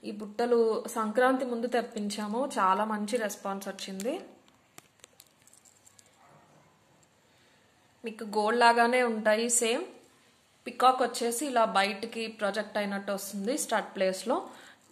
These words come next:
మంచి బుట్ట వచ్చేసి చుట్టూరు కూడా పికాక్స్ వచ్చేసింది. ఇలా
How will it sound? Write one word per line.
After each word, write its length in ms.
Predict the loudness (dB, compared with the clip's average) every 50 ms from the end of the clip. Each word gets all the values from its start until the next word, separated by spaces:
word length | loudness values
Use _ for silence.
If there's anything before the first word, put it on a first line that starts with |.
| -10 -6
మంచి 280 | -6 -4 -4 -4 -4 -4
బుట్ట 320 | -4 -4 -6 -4 0 0
వచ్చేసి 420 | 0 0 0 -4 -6 -6 -6 -6 -8
చుట్టూరు 500 | -8 -8 -8 -6 -2 2 2 4 4 2
కూడా 260 | 2 0 0 -2 -2
పికాక్స్ 500 | -2 -4 -6 -2 -2 -2 -2 -2 -6 -12
వచ్చేసింది. 580 | -12 -12 -12 -12 -12 -14 -14 -16 -16 -16 -18 -18 -18 -14 -10
ఇలా 240 | -6 -6 -4 -6